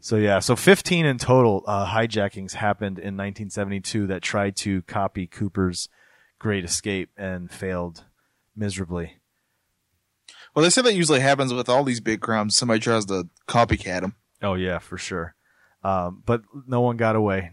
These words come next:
Speaker 1: No one got away at all like D B. I think that's why this one's so cool, and it's, it's still a mystery. No one knows who he is, no matter how many times people have confessed to being him.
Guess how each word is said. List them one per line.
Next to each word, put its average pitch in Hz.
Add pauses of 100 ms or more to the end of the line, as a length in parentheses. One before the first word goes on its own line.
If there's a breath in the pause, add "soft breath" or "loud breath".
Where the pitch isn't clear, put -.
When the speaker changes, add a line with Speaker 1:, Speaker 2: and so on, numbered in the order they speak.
Speaker 1:
No 110
one 110
got 107
away 101
at 98
all 95
like 90
D 92
B. 90 (420)
I 123
think 160
that's 151
why 139
this 123
one's 117
so 113
cool, 110
and 101
it's, 101
it's 104
still 113
a 104
mystery. 101
No 92
one 98
knows 98 (300)
who 165
he 117
is, 104
no 113
matter 107
how 117
many 110
times 107
people 104
have -
confessed -
to 98
being 98
him. 92